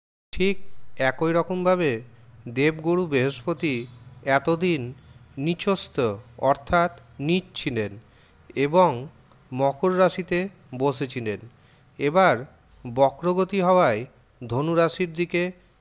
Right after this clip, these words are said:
ফিরছে। কাজেই বৃহস্পতির এই বক্রতা চার রাশির জাতক জাতিকাদের জীবনে সৌভাগ্য নিয়ে আসবে।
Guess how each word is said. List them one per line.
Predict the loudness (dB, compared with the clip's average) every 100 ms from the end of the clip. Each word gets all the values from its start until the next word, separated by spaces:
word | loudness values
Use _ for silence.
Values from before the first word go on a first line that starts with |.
| -12
ফিরছে। | -4 -4 -4 -6 -6 -6 _ -2
কাজেই | 2 2 2 -2 -4 -10 _ _ _ _ _ -8
বৃহস্পতির | -4 -2 -2 -4 -6 -4 -2 -4 -6 -4
এই | -2 -2 -6 -14 -20 _ _ _ -4
বক্রতা | 0 0 0 0 0 0 -2 -4 _ _ _ _ _ -8
চার | 0 2 2 0
রাশির | 0 0 -2 -4 -4 -8 _ -18 -6
জাতক | -2 -2 -2 -6
জাতিকাদের | -2 -4 -4 -4 -2 -2 -6
জীবনে | -6 -2 -2 0 -4 -6 -12 _ _ _ -16
সৌভাগ্য | -4 0 2 2 2 0 -4 -4 -4 -8 _ _ _ -6
নিয়ে | 0 2
আসবে। | 2 0 -4 -10 -10